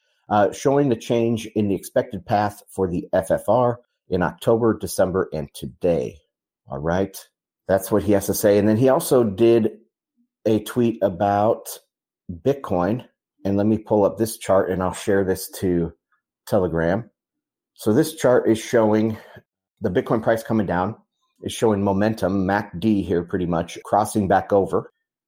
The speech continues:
Uh, and also this, the R S I down here at the bottom. So these are pretty much the things that I'm using. I use these indicators a lot. And the R S I, man, this looks really bad. We have a higher high in price, but we have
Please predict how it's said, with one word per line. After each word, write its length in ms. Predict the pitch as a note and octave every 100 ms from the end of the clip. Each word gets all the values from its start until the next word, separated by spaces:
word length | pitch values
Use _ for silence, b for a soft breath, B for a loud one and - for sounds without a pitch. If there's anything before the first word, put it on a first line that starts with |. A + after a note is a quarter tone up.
| -
Uh, 160 | F#2+ - G#2+
and 140 | G#2+
also 340 | C3+ E3+ A#2+
this, 300 | G#2+ A2 - -
the 200 | A#2+ G2+ -
R 160 | B2
S 160 | A#2 -
I 200 | A#2 A#2
down 220 | G2+ F#2
here 120 | G2
at 80 | F#2
the 60 | F#2+
bottom. 260 | G#2 F2+
So 100 | -
these 240 | G#2+ D3+ E3
are 80 | A2
pretty 400 | - E3+ E3+ B2+
much 280 | - -
the 100 | G#2
things 260 | - A#2 A2
that 120 | G2+ -
I'm 240 | F#2+ G#2
using. 460 | A2 A2 A#2+ A#2 - -
I 80 | G2+
use 320 | A2 A2 F2
these 320 | G#2 G2 - - _
indicators 520 | G#2 G2 - F#2+ F2+
a 40 | F2
lot. 280 | F2+ F#2 - _ F#2
And 340 | G2 F#2+ F2 - _ _ _ -
the 80 | -
R 180 | C#3+ C3+
S 160 | -
I, 240 | B2+ G#2+ F2+
man, 320 | F2 E2+ F2+ _ _
this 400 | F2 A2 D3 -
looks 280 | G#2+ A2 -
really 260 | G2 G2 E2
bad. 300 | D2+ G1+ - _ _ _ _ _ _ _
We 140 | A2 A2+
have 180 | A#2+ G#2
a 60 |
higher 320 | G#2 A2 C3
high 300 | B2 A2+ A2
in 200 | G2 F#2+
price, 560 | - G2 A1+ D#2+ - - _ _ _ _
but 100 | A2+
we 100 | G#2+
have 260 | G2+ G#2